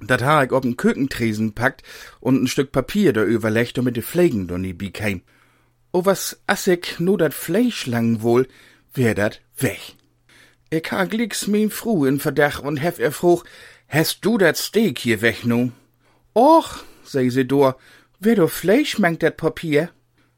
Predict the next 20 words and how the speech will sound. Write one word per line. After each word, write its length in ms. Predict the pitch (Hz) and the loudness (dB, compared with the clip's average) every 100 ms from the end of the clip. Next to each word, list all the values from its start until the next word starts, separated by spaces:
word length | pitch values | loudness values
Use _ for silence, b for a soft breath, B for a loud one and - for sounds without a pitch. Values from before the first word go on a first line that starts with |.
| _ | _
Mi 280 | 175 135 110 | 0 0 2
wo 140 | 107 | 0
er 100 | 107 | -2
ganz 220 | 107 117 | 0 -2
schwummeri. 560 | - 131 113 110 107 107 b b _ | -2 0 0 2 0 -4 b b _
„Weißt 300 | 151 196 208 | 0 0 0
du 60 | 208 | 0
denn, 380 | 196 202 202 185 | 2 2 2 -4
wo 180 | 170 208 | -2 0
du 80 | |
damit 260 | 202 202 - | 2 2 0
afblieben 640 | 277 269 254 214 175 165 | -2 -2 0 2 4 2
bist?“, 380 | 156 156 - - | 2 2 0 -6
hef 140 | 160 156 | -4 -2
ich 120 | 143 | 0
ihr 100 | 139 | -2
fruch. 380 | - 160 147 - b b b b b b b | 0 2 2 -2 b b b b b b b
„Ja“, 440 | 294 311 220 262 - | 2 6 6 4 0
sei 240 | - 160 156 | 0 2 4
sie, 220 | 165 | 4